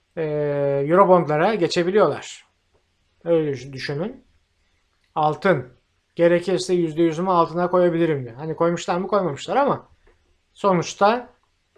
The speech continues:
yani öyle bir durumda tamamını altın ya da yüzde elli altın, yüzde elli işte,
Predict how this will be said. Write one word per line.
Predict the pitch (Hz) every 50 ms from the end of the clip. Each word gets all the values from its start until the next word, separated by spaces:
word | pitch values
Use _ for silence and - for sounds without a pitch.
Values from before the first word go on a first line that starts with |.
| _ _ _ _ _ _ _ _ _ _ _ _ _ _ _
yani | - 170 147 139 139 147
öyle | 170 196 214 208 202
bir | 185 165
durumda | 165 151 143 135 135 135 151 190 233 247 240 _ _ _ _ _ _ _ _ _ _ _ _ _ _ _ _ _ _ _ _ _ _ _ _ _ _ _ _ _ _ _ _ _
tamamını | - 160 175 190 196 190 190 196 202 196
altın | 185 165 160 - 160
ya | 156 147 143
da | 147
yüzde | 139 139 147 151 147 165 185
elli | 190 190 190
altın, | 180 175 165 156 160 - - 196 185
yüzde | 170 160 147 147 147 143 160 165 170 165
elli | 160 165 165 165 175 180 185 185 180 175 170
işte, | 170 - - -